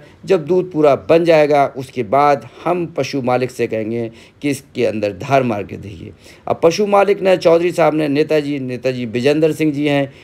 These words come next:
इन्होंने इसमें धार मार के देखी है। धार देखकर ये खुश हो गए, इतनी बढ़िया धार इसमें आने लगी है कि उनके चेहरे पर खुशी आ गई। ये देखिए आप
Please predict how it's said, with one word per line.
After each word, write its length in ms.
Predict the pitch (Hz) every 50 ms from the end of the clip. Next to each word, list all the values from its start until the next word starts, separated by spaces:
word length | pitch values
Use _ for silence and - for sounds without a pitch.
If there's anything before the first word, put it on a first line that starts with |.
| _ _ -
इन्होंने 320 | 135 139 143 143 143 135
इसमें 260 | 127 135 - 123 120 107
धार 240 | 107 107 117 117 113
मार 220 | 117 107 104 101
के 140 | 85 107 104
देखी 360 | 95 117 143 139 131 160 156
है। 300 | 151 143 143 139 139 127 - - - - - - -
धार 300 | 127 120 127 143 147 139 123
देखकर 380 | 113 143 151 147 - 151 139
ये 140 | 131 131 127 120 -
खुश 280 | - 185 196 196 -
हो 100 | 170 156
गए, 240 | 147 147 147 143 139
इतनी 440 | 131 - 175 165 - - 170 170 156
बढ़िया 580 | 123 104 95 101 127 135 135 147 147 143 135 127
धार 760 | 110 101 87 85 101 - - 131 151 165 170 165 151 - - - - - - - -
इसमें 300 | - 135 127 135 151 147
आने 340 | - - 127 147 165 180 175
लगी 260 | 160 156 151 147 151
है 180 | 143 143 139 135
कि 140 | 131 - 143
उनके 240 | 127 127 113 127 120
चेहरे 340 | - - 120 120 117 113 113
पर 180 | - 117 107
खुशी 360 | 104 - - 127 - - 135 117
आ 100 | 101 95
गई। 180 | 92 95 92
ये 160 | 87 - 107
देखिए 340 | 98 117 120 117 95 107 101
आप 140 | 92 - -